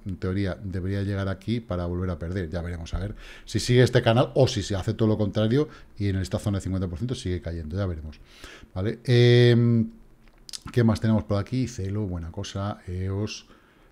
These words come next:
mm, Audio, gente con Audio también. Bueno, pues ahí igual,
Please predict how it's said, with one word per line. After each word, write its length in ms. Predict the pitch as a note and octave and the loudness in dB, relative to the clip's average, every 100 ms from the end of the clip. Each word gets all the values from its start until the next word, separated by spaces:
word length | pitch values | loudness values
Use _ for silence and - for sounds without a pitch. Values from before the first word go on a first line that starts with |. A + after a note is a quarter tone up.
| _ | _
mm, 920 | F#2+ F2+ F2 F2 F2 F2 E2 E2 D#2+ D2+ - - - | -6 -4 -4 -4 -4 -4 -6 -8 -10 -12 -14 -20 -2
Audio, 460 | D3+ D3 G2+ F2 - - - - - | 0 2 0 -4 -10 -20 -20 -20 -14
gente 180 | F2+ F#2 | -12 -8
con 140 | F#2+ | -6
Audio 200 | F#2+ F#2 | -4 -6
también. 420 | F2+ F2+ G#2+ E2+ - _ - - | -6 0 0 -2 -10 _ -20 -12
Bueno, 240 | A#2 - | -10 -10
pues 160 | - - | -12 -12
ahí 160 | D#2+ F2 | -12 -12
igual, 400 | E2 F2+ A#2 | -10 -6 -6